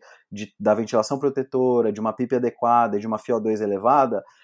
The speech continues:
a primeira terapia que a gente tá adotando pros dois grupos de pacientes é a prona. Então,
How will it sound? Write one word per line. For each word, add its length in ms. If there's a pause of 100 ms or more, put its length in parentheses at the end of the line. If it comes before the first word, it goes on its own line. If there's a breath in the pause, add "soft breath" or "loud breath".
(140 soft breath)
a 80
primeira 340
terapia 380
que 80
a 40
gente 220
tá 80
adotando 640
pros 260
dois 300
grupos 380
de 60
pacientes 760
é 80
a 80
prona. 420 (500 soft breath)
Então, 1300